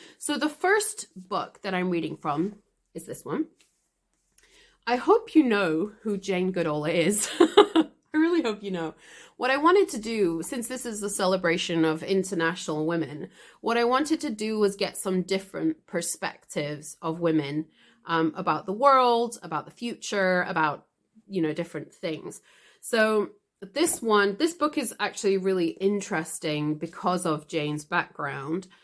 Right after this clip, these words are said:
Um, but she was always a hero to me. I adored chimpanzees from the first time I ever saw them. I was hooked. Chimpanzees, gorillas, I loved them so much. I was addicted. As a kid,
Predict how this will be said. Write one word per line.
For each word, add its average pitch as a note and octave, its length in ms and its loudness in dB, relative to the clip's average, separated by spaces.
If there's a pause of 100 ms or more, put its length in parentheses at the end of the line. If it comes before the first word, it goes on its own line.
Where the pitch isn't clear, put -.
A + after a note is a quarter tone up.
(280)
Um, E3 460 4 (540)
but G3 180 -2
she - 200 -4
was A3+ 140 0
always C4 280 2
a A3+ 40 -10
hero G3 340 2
to E3+ 140 -10
me. D#3 440 -2
I F#3+ 440 0
adored F#3 840 2
chimpanzees D#3 800 -4 (480)
from F3+ 240 0
the E3+ 80 -6
first F#3+ 400 0
time D#3+ 280 4
I D3+ 200 0
ever D#3 180 -8
saw C#3 300 -6
them. C3+ 280 -10 (320)
I D#3 120 -4
was C#3 280 -6
hooked. - 440 -10
Chimpanzees, F#3+ 720 0
gorillas, D3 640 -4
I D3+ 80 -10
loved D3 360 -6
them C#3 200 -10
so - 440 0
much. C#3 260 -8
I D3 120 -12
was C#3 120 -12
addicted. C#3 560 -12
As D#3+ 160 -6
a E3+ 40 -4
kid, A3 420 2